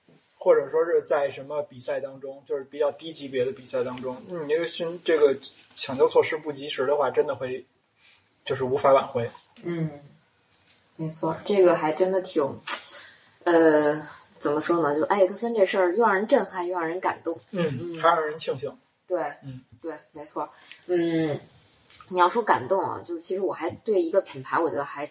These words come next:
Speaker 2: 挺感动的。
Speaker 1: 红星尔克。
Speaker 2: 不是。<laughs> 那也行吧，那你非得算红星尔克，红星尔克确实也挺令人感动的。哎，这忽然一 Q 跨界了。
Speaker 1: 嗯。
Speaker 2: 这个鸿星尔克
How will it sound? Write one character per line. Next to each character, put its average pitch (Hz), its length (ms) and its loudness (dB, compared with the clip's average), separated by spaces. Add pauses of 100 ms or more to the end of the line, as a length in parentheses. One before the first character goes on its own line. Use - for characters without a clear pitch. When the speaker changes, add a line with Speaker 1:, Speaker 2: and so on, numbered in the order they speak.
Speaker 2:
挺 147 200 -14
感 139 200 0
动 123 140 -8 (100)
的。 - 80 -20 (840)
Speaker 1:
红 147 180 -4
星 156 80 6
尔 131 180 6
克。 - 220 -8 (100)
Speaker 2:
不 233 80 6
是。 - 80 6
<laughs> - 100 -6 (1300)
那 190 220 -14
也 143 120 -12
行 127 240 -18
吧， 170 300 -14
那 170 80 -20
你 156 80 -18
非 180 160 -10
得 160 100 -6
算 160 200 -8
红 147 180 -14
星 170 80 -12
尔 135 100 -10
克， 147 220 -8
红 151 140 -12
星 170 120 -8
尔 143 80 -8
克 160 120 -4
确 165 160 -2
实 160 100 -4
也 147 80 0
挺 135 180 -10
令 147 140 -4
人 139 140 -6
感 - 180 2
动 135 180 0
的。 - 80 -6
哎， 349 100 0
这 226 120 0
忽 240 140 2
然 220 160 6
一 208 80 0 (200)
Q 226 280 6
跨 220 260 2
界 226 180 4
了。 - 220 -2
Speaker 1:
嗯。 143 80 -2 (400)
Speaker 2:
这 262 80 4
个 247 60 6
鸿 233 160 6
星 294 100 4
尔 190 160 6
克 240 300 4